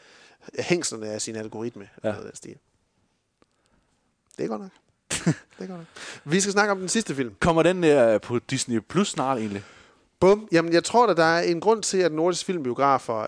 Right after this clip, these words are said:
Speaker 1: ikke viser den i sine biografer.
Speaker 2: Nå, er det rigtigt?
Speaker 1: Øhm, s-, ja, fordi det er kun i Cinemax-biograferne, eller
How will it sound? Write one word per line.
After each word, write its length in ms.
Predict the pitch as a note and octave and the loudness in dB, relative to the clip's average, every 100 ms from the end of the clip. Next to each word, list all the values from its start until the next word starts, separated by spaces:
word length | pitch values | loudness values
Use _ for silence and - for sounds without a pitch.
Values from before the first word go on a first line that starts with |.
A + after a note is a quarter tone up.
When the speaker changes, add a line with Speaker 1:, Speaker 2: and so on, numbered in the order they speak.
| - | 0
Speaker 1:
ikke 340 | E3+ F3 D3 | 0 2 -2
viser 320 | A2 C#3+ B2 A2 | -2 -2 -2 -4
den 200 | G#2+ G2+ | -12 -16
i 140 | B2 | -12
sine 580 | A#2 - C#3 B2+ C3 C3 - | -10 -8 -10 -10 -10 -10 -10
biografer. 300 | A#2 A2 C3+ | -10 -4 -2
Speaker 2:
Nå, 60 | D3 | -2
er 40 | |
det 120 | C3+ C#3 | -4 0
rigtigt? 340 | C3 B2+ B2+ | 2 4 2
Speaker 1:
Øhm, 320 | B2+ B2+ B2 | 0 -4 -12
s-, 120 | - | -12
ja, 220 | B2 D3 D3 | -8 -2 -2
fordi 200 | D#3+ D#3+ | -2 -4
det 160 | E3 | -2
er 80 | F3+ | -2
kun 300 | - F3 F3 | -2 -6 -6
i 80 | D3 | -6
Cinemax-biograferne, 720 | - F3 B2+ - A#2+ A2+ A#2+ | -6 -6 -8 -10 -14 -14 -10
eller 180 | D3 | -6